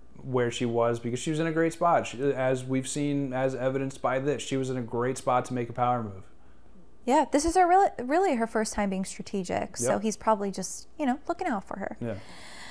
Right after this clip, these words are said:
Speaker 2: Um, and then, like I mentioned earlier, and like we talked about briefly, um,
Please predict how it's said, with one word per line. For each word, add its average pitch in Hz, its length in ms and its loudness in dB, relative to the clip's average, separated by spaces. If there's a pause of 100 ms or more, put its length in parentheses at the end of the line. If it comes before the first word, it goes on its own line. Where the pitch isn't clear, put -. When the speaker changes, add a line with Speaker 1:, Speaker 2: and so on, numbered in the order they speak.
(340)
Speaker 2:
Um, 247 420 12
and 294 180 10
then, 285 440 8
like 254 160 6
I 269 80 6
mentioned 233 400 4
earlier, 233 440 8
and 208 120 6
like 208 140 2
we 214 80 2
talked 226 320 2
about 202 260 2
briefly, 202 600 2 (560)
um, 208 580 10